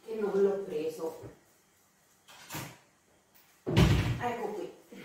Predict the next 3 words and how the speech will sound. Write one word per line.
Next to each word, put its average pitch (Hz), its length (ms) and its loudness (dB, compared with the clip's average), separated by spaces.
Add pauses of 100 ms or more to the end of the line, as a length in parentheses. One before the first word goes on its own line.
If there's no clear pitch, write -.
(3250)
Ok, - 240 -10 (800)
allora, 160 440 -2 (240)
praticamente 156 840 -2